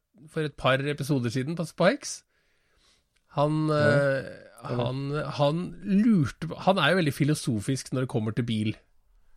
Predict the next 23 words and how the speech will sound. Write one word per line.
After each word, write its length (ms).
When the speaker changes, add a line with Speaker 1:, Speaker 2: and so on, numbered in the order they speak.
Speaker 2:
Og 160
jeg 140
elsker 500
Speaker 1:
Eh, 20
Speaker 2:
den 200
delen 260
av 140
han, 180
ja. 100
Speaker 1:
Ja, 180
ja, 180
ja, 100
det 100
er 80
veldig 380
Speaker 2:
Mm. 160
Speaker 1:
artig 200
å 60
høre 240
på, 300
fordi, 240
eh, 480
Speaker 2:
Mm. 100